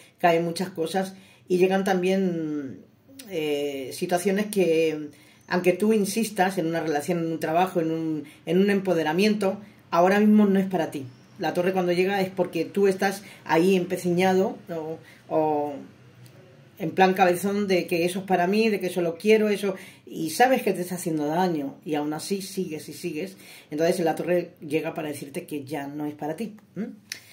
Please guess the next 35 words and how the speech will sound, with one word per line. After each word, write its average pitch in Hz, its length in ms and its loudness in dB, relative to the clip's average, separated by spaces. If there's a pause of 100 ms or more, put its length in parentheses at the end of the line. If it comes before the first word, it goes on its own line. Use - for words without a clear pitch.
(180)
La 185 120 4
carta 247 240 6
del 240 100 2
mundo 247 240 0
nos 226 180 -2
habla 226 180 4
de, 160 800 2
de 160 180 0
recompensas, 165 880 -2
¿vale? 165 220 -6
Si 185 120 -8
sabes 208 260 -2
esperar 190 520 -2 (320)
y 175 100 0
mirar 175 300 4
hacia 185 280 -4
ti, 208 340 -4
va 165 80 2
a - 20 2
llegar 175 160 0
una 180 120 -2
recompensa, 160 500 -6 (120)
una 170 260 -2
recompensa. 151 840 -8 (420)
Eh, 156 560 -2 (1200)
también 190 240 4
nos 254 120 0
habla 247 160 4
de 226 80 2
ser 226 160 2
astuto, 190 580 -4 (260)
de 170 120 0
esperar 185 360 0
tu 214 100 0
momento, 170 520 -4